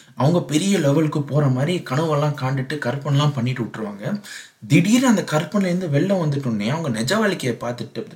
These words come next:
பார்த்தா ஒரு வாடகை வீட்டுல தான் இருப்பாங்க. அது உடனே வந்துட்டு, "என்னடா இது, நம்ம நிஜ வாழ்க்கை இவ்வளோ மோசமா இருக்கேன்னுட்டு"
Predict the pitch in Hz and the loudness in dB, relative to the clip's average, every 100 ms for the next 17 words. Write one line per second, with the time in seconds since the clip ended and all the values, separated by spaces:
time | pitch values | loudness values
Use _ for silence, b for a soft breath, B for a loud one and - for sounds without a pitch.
0 | - _ - 123 117 - 101 196 B B | -20 _ 0 4 4 2 -4 -4 B B
1 | - 185 190 127 226 196 139 120 117 110 | -2 2 4 6 6 4 2 0 -4 -6
2 | 104 101 - _ b b b b - 170 | -10 -12 -14 _ b b b b -4 -2
3 | 185 170 170 214 226 190 170 180 160 165 | 0 2 6 6 6 4 2 0 2 2
4 | 190 185 160 143 120 110 110 151 180 156 | 4 4 4 4 4 2 0 0 0 0
5 | 120 127 156 139 143 165 147 139 131 104 | -2 0 2 2 2 0 -2 -2 -2 -4
6 | 104 104 123 208 | -8 -10 -8 -8